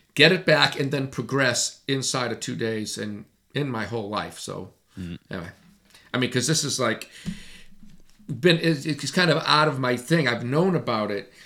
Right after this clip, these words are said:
Speaker 1: but until we organized it, I got back into it more again. I don't know about you, Sean, but once we
Speaker 2: Mm,
Speaker 1: started
Speaker 2: yeah.
Speaker 1: f-, finishing books three, four, and five, as far as the exercises, it's like it was a reminder of, "Oh my gosh, I gotta dive into this thing again." Like, "Oh my gosh, it really, holy crap, this works."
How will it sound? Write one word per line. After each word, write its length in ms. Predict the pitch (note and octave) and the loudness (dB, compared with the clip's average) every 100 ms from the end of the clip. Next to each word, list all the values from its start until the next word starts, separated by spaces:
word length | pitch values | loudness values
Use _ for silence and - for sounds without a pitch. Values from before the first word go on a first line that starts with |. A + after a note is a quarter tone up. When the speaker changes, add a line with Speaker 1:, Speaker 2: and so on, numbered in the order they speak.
| - - | -20 0
Speaker 1:
but 220 | B2+ B2 | 0 2
until 400 | A#2+ - F3+ D#3 | -2 0 2 2
we 120 | B2+ | 2
organized 640 | B2 E3 G3+ D3+ A#2 A2+ C3 | 2 4 4 2 0 -4 -4
it, 80 | |
I 60 | A2+ | -4
got 300 | A2 C3+ - | -2 -2 -2
back 280 | C3+ A#2 - | -4 -4 -2
into 260 | D3+ D#3+ A#2+ | -2 0 -2
it 80 | A2 | 0
more 200 | D3+ D#3 | 0 2
again. 160 | A2+ | 0
I 40 | C3+ | 0
don't 100 | D3+ | -2
know 60 | |
about 200 | B2 A2+ | -2 -2
you, 100 | C3+ E3 | -2 -2
Sean, 280 | - A2 | -2 -4
but 100 | G2 | -4
once 160 | C3 A#2+ | -4 0
we 60 | A2+ | 2
Speaker 2:
Mm, 100 | A2 | 4
Speaker 1:
started 360 | C3 A#2+ G#2+ - | 4 2 -2 -2
Speaker 2:
yeah. 180 | G#2+ G2+ | 0 0
Speaker 1:
f-, 60 | F#2 - - | -2 -10 -16
finishing 560 | - - C#3+ C#3 C#3+ A2+ | -6 0 2 2 -2 -2
books 320 | C3 A#2+ - | -4 -2 -2
three, 220 | C3 C3+ | -2 -2
four, 280 | B2 C3+ B2+ | -2 -2 -2
and 120 | A2+ | -2
five, 400 | - C#3 C3+ A#2+ | -2 0 0 -2
as 100 | G#2 | -4
far 160 | B2+ A#2 | -2 -4
as 100 | G2 | -2
the 80 | B2 | -4
exercises, 720 | D3+ B2+ B2+ A2 G2 G2+ - - - - | -2 -4 -4 -4 -4 -6 -10 -14 -20 -14
it's 160 | - - | -6 0
like 160 | B2+ C3+ | 0 0
it 100 | C3 | -2
was 140 | A#2+ | -2
a 60 | A#2+ | -4
reminder 520 | A2+ A#2+ C#3+ E3+ C3+ | -2 0 2 2 0
of, 120 | F#2 - | -4 0
"Oh 260 | E3+ A2+ | 0 0
my 100 | A#2+ | -4
gosh, 320 | G#2+ D3 A2+ - | -4 -4 -4 -6
I 60 | |
gotta 220 | A2 A#2 | -4 -4
dive 360 | G2 B2 A#2 A2+ | -2 -2 0 -2
into 160 | B2 F#2 | -6 -8
this 240 | G#2 - | -6 -4
thing 160 | E3 F3 | -2 -2
again." 240 | A#2+ G#2+ | -2 -6
Like, 140 | G2 - | -8 -8
"Oh 140 | A2 G3 | -4 -2
my 140 | C3+ | -2
gosh, 360 | G2 C#3+ D#3+ D#3+ | -4 -2 -2 -2
it 100 | - | -4
really, 360 | C#3+ C3+ G2 G2 - - _ _ | -4 -2 -4 -8 -20 -20 _ _
holy 280 | - F#3 C#3 | -2 0 0
crap, 340 | - E3 F3 - | 0 -2 -2 -6
this 180 | - | -6
works." 420 | A#2+ A2 - - | -4 -4 -4 -6